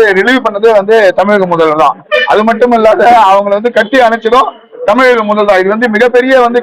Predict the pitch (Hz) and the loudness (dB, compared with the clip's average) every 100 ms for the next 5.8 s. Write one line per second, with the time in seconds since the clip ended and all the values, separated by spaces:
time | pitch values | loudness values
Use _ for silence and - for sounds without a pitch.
0 | 240 214 247 247 254 220 196 196 220 262 | -2 0 0 2 0 0 -4 -2 0 0
1 | - _ _ - - 208 262 254 269 233 | -4 _ _ -10 -4 -2 -2 -2 0 2
2 | 247 277 262 214 285 311 285 262 240 247 | 2 2 0 0 0 0 -2 -2 -2 0
3 | 233 226 214 240 254 214 220 254 233 202 | 0 -2 -4 0 2 0 2 2 2 0
4 | - - _ - 180 196 190 185 180 165 | -6 -16 _ 0 2 4 4 4 2 0
5 | 214 262 254 233 240 233 226 | 0 0 0 0 0 0 2